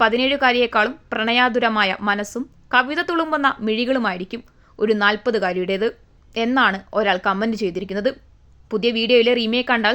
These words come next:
സൗന്ദര്യത്തെ പുകഴ്ത്തി കമന്റ് ഇടാതെ പോകാൻ സാധിക്കില്ലെന്ന് കുറിച്ചവരുമുണ്ട്. പ്രചരിക്കുന്ന വാർത്തകളിൽ ഒരു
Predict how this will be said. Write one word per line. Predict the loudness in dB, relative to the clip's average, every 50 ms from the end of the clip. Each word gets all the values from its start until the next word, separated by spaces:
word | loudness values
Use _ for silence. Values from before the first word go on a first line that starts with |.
| 0 0
സൗന്ദര്യത്തെ | 0 0 0 0 -2 -2 -2 -2 -4 -4 -2
പുകഴ്ത്തി | -2 -2 -2 -2 -2 -2 0
കമന്റ് | 2 2 2 0 0 0 2
ഇടാതെ | 2 2 2 0 -2 0
പോകാൻ | 0 0 0 0 -2 0 0
സാധിക്കില്ലെന്ന് | 0 0 0 -2 -4 -4 -4 -4 -4 -6 -8 -12 -14 -12
കുറിച്ചവരുമുണ്ട്. | -10 -10 -8 -6 -8 -8 -8 -8 -10 -8 -6 -6 -6 -6 -6 -10 _ _ -20 -20 -20 -20 -20 -20 -6 -2
പ്രചരിക്കുന്ന | 0 0 0 0 0 0 0 0 0 0 2 2
വാർത്തകളിൽ | 4 4 4 4 2 0 0 0 -2 -2 -4 -4 -2 -2
ഒരു | -2 -2